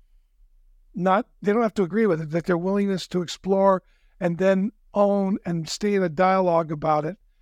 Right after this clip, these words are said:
Now, if they say yes, yes, yes, and then go about doing the same thing over and over again, then I know they're not up for it.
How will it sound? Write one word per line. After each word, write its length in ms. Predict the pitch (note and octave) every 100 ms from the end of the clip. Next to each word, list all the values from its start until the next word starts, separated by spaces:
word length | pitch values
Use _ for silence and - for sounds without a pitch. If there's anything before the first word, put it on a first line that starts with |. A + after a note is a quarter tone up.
| _ _ _ _ _ _ _ _ _ _
Now, 220 | F#3 F#3 -
if 160 | F#3+ -
they 180 | G3
say 300 | F3 - G#3 G3
yes, 380 | F3+ G3+ -
yes, 300 | G3 F#3+ -
yes, 300 | F#3+ G3 F#3+ -
and 120 | E3
then 140 | E3+
go 160 | D#3+ F3+
about 300 | F3 F3 D3+
doing 180 | F3+ F3
the 100 | E3
same 240 | F#3+ F3
thing 180 | F3 F3
over 220 | F3+ E3
and 100 | E3
over 200 | G3 F#3+
again, 300 | D#3 D#3 D3+ _ _ _ _ _
then 260 | D#3 F3 E3+
I 200 | E3+ E3
know 560 | E3+ G3+ G3 D#3+ E3 - _ _ _ _
they're 260 | E3 F3+ F#3
not 260 | F3+ F#3
up 220 | G3 A3 -
for 220 | E3+
it. 80 | -